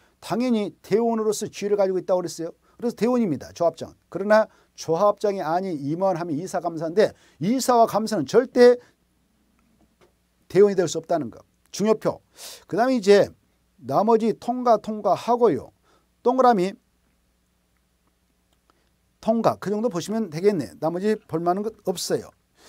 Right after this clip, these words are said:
그 다음에 이제 이 번 주민 대표가 있습니다. 이 주민 대표라는 것은 이런 거예요. 자, 이 재개발하는데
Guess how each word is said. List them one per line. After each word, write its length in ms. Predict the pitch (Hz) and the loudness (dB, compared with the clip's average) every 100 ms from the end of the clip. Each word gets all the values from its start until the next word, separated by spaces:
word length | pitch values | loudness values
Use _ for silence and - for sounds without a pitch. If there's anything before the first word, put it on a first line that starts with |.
| - | -18
그 60 | - | -6
다음에 200 | 240 240 | -4 0
이제 200 | 165 - _ - - | 0 -2 _ -16 -4
이 160 | 233 | 2
번 240 | 196 160 - | 4 2 -2
주민 400 | - 262 254 151 | -4 -2 -2 -2
대표가 420 | 233 240 240 202 | -4 0 0 0
있습니다. 540 | - 160 151 196 107 _ _ - - _ - | -2 -6 0 -2 -2 _ _ -20 -20 _ -4
이 200 | 240 247 | -2 -2
주민 320 | - 233 226 | -4 -4 -4
대표라는 400 | 226 226 226 208 | -6 -4 -4 -4
것은 160 | 185 165 | -4 2
이런 200 | 196 196 | 2 4
거예요. 360 | 139 - - _ _ _ _ _ _ | 0 -2 -16 _ _ _ _ _ _
자, 340 | - 151 190 220 _ _ _ _ | -2 2 2 0 _ _ _ _
이 300 | 196 240 240 _ _ _ _ _ _ _ | 0 0 0 _ _ _ _ _ _ _
재개발하는데 1000 | - - 233 247 233 214 170 196 160 98 | -10 -2 0 2 2 2 0 -8 -8 -10